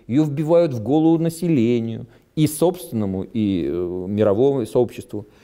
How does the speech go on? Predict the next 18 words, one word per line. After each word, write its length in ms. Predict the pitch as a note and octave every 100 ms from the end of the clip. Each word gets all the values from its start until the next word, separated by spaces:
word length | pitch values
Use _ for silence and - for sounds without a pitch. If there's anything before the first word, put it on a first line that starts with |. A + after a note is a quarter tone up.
| _ _
И 160 | B2 A#2
опять 440 | A#2+ - C#3 G2+ E2+
же, 180 | C2 - _ _ _
в 220 | - F2+ C3+
этой 220 | - B2
ситуации, 360 | - F#2+ -
как 160 | - G2
человек 240 | - E2+
военный, 380 | G2 G2+ D2+ D2+ - _ -
я 100 | F#2
четко 380 | - A2+ -
понимаю, 640 | F2 E2 E2+ E2 C3+ F3+ - _ _ _ _
что 560 | - - G#2+ F2 - - _ G#2
наступать 640 | G2+ - G#2 F#2+ C#2+ -
придется, 680 | - A#2+ F#2 D#2+ - - - _ _ _ _ _ _ -
решать 400 | A2 - D3+ G#2+
задачу 460 | G#2 G2+ D#2+ -
придется, 880 | - - D#3 B2 F#2 E2 - -